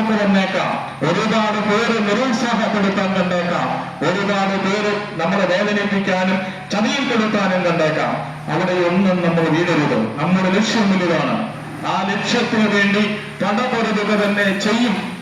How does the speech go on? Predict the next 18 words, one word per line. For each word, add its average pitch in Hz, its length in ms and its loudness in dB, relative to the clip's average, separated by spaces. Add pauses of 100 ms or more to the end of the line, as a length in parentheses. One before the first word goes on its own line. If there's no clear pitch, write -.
(640)
എന്ന് 226 220 6 (120)
തീരുമാനിച്ചു 214 580 2
വേണം 180 160 4
ഇവിടുന്ന് 170 300 2
പോകാൻ. 131 200 2 (460)
അങ്ങനെ 269 320 2
ലക്ഷ്യം 262 480 -2
കണ്ടിട്ടുള്ള 233 560 2 (680)
ഒരുപാട് 214 460 2 (100)
ആളുകളുടെ 220 600 0
ജീവിതമൊന്നും 202 520 2
നമ്മുടെ 190 300 2
മുമ്പിലില്ല. 165 380 2 (380)
പക്ഷേ 202 260 0 (600)
ലക്ഷ്യം 202 420 0 (100)
കാണുന്നതിന് 196 640 2
വേണ്ടി 180 280 2 (280)
അങ്ങേയറ്റം 196 600 2